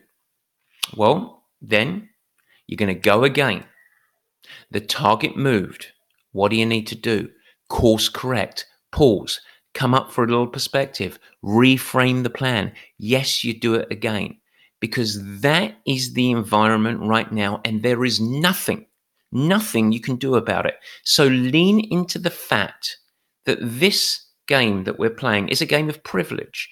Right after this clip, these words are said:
and we are incredibly lucky to be able to exist in the midst of this pandemic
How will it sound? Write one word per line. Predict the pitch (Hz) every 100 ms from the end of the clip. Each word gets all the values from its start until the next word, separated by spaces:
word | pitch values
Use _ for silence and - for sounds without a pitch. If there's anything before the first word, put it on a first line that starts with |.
| - -
and | -
we | 139 160
are | 147
incredibly | 139 139 - - 233 302 285 302 294
lucky | 262 254 - - -
to | - -
be | 131 139
able | 139
to | - 135
exist | 104 120 135 151 -
in | 135 127
the |
midst | 131 139 180 - - -
of | - 220
this | 185 220 - -
pandemic | - 262 254 214 220 220 180 104 -